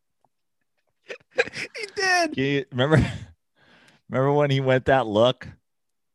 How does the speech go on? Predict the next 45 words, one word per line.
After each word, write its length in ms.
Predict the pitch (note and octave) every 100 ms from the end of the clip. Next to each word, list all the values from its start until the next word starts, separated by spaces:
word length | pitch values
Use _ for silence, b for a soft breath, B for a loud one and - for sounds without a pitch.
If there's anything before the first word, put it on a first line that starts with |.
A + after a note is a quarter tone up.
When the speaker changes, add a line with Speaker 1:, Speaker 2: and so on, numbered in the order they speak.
| _
Speaker 2:
"Hi, 260 | - D#3 C#3
I'm 140 | A#2
here 160 | A2+ D3
for 100 | C#3
the 80 | B2+
worldwide 500 | G2+ B2+ C3 B2 G#2
gangbang." 720 | G#2+ A#2 D#3 C#3 F3 G3+ B3+
<laughs> 120 | B4 - - - - - - - - - - _ _ _ _ _ _ b b b
"I'm 60 | A#2+
here 140 | D3+
for 120 | D3+ D3+
the 100 | A2+
Roaring 300 | A2+ B2+ B2+
Twenties 360 | - C3 B2
worldwide 340 | A2+ A#2 A2+ A2+
gangbang." 580 | B2 C3 - E3+ - - b b b b
Kellen 180 | G3 A3
Winslow, 180 | A3 C#3 -
get 100 | -
back 160 | B3 -
in 80 |
your 100 | F3+
cell. 440 | B2 - F2 - - _
What 60 | G3+
are 20 |
you 40 | A3
Speaker 1:
I 20 |
Speaker 2:
doing 160 | D#3 A#2
Speaker 1:
do, 60 |
Speaker 2:
here? 180 | E2+ C#2 - _
Speaker 1:
I 120 | E3+
do 240 | F3+ B3 A3
love, 400 | F3+ F3+ D#3 C3+
like, 240 | C#3 C3+
what 200 | C#3 C#3
these 180 | D3+ B2
lawyers 500 | C3 C3+ C#3 B2 A2+
said. 280 | - A#2 A#2
Like, 180 | G#2+ A2+
"Okay, 360 | A#2 A2 - - _ _ _ _
you 100 | B2
had 60 | C3
a 40 | A#2+
shaved 360 | - D3+ D#3
head. 380 | D#3+ B2+ G#2+ G#2+